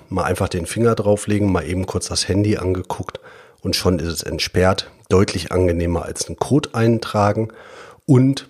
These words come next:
wenn man den Code siebzig Mal am Tag eintippen muss, dann hat man meistens ja auch nicht den komplett komplizierten, sondern hat dann meistens irgendwie einen einfachen. Das hat also auch seine Vorteile in irgendeiner Form. Es ist bequem, es geht schnell.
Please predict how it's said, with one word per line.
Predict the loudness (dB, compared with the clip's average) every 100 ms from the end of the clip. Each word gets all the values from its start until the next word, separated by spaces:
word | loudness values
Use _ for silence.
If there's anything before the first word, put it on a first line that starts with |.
| -20
wenn | -6 -2
man | 0 -2
den | -4
Code | -4 -4
siebzig | -4 -2 -4 0
Mal | -2 0
am | -2
Tag | -4 -2
eintippen | 0 0 0 0 2
muss, | 2 2
dann | 0
hat | 0 2
man | 2
meistens | 2 -2 -2 -4
ja | -2
auch | -2 -2
nicht | -2 -4
den | -6
komplett | -2 -2 -2 -6 -6 -8 -10
komplizierten, | -4 -4 -4 -4 0 2 2 2 -2 -10 -20 -20 _ _
sondern | 0 2
hat | 2
dann | 0
meistens | 0 0 0 -2
irgendwie | -2 -2 -2 -2
einen | -4 -2
einfachen. | 0 0 0 -2 0 -4 -6 -20 -20 -20 -20 -8
Das | -6 -2
hat | -2 -2
also | -2
auch | -4 -4
seine | -6 -6 -10
Vorteile | 0 2 2 2 2 2
in | 0 -4
irgendeiner | 0 0 0 -2 -4
Form. | -2 -2 0
Es | -2
ist | -4 -6
bequem, | -8 -2 2 2 2
es | -2 -8
geht | -6
schnell. | -2 2 2 0